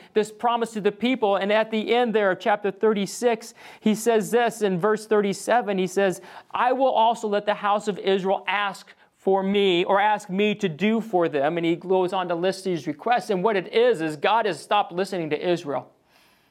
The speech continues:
He stopped listening to him. He said that, "I'm done.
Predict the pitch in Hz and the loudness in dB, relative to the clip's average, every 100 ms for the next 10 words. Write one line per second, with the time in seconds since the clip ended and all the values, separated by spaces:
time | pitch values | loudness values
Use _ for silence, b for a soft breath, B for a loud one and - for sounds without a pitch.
0 | b b _ _ _ 226 233 - 233 226 | b b _ _ _ -2 0 0 2 2
1 | 208 196 202 208 208 208 208 233 220 214 | -2 0 0 2 0 2 0 0 2 0
2 | 175 165 220 151 156 190 151 | 2 0 -2 -2 -2 0 -2